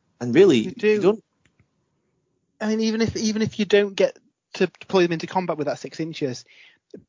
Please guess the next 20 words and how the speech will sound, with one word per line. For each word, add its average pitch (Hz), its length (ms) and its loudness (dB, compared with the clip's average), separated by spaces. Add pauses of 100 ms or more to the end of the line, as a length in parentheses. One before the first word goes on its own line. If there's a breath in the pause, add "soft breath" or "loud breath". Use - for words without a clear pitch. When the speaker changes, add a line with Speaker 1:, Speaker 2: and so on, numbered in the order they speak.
(160)
Speaker 2:
being 190 200 2
able 208 320 2
to - 220 -12
deep 185 240 -10
strike - 440 -4
without 165 420 0
restrictions 147 600 -6
is 139 80 -12
so 202 300 -4
strong. 190 220 -6
I - 20 -2
mean, 180 80 -2
we 180 60 -2
see 190 200 -4
it 175 60 -4
again 170 240 0
in 147 80 -4
the 143 60 -6
Gene 156 180 -2
Stealers. 127 460 -6